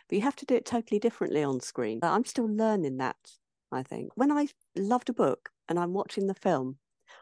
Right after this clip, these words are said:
I'm always open to what they've done with it, but I never want to lose what I loved about the book. So I'll always sort of keep the book close to my heart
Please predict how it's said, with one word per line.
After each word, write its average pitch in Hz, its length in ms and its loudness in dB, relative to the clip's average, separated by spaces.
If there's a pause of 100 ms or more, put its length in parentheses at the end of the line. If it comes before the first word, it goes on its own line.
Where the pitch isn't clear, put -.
(100)
I'm 220 120 2
always 285 340 0 (540)
open 170 460 2 (400)
to 180 120 0
what 175 220 0
they've 165 180 2
done 170 220 0
with 139 160 -2
it, - 200 -4
but 151 80 -2
I 175 80 -2
never 208 280 0
want 240 200 -2
to 190 120 -8
lose 185 640 2 (100)
what 175 160 0
I 165 120 2
loved 160 280 -2
about 151 240 -2
the 143 80 -8
book. - 460 -4 (340)
So 185 140 0
I'll 202 100 4
always 285 200 2
sort - 200 -6
of - 40 -12
keep - 160 0
the 202 100 0
book - 260 0
close 185 320 0
to 165 80 -4
my 160 160 0
heart 165 400 0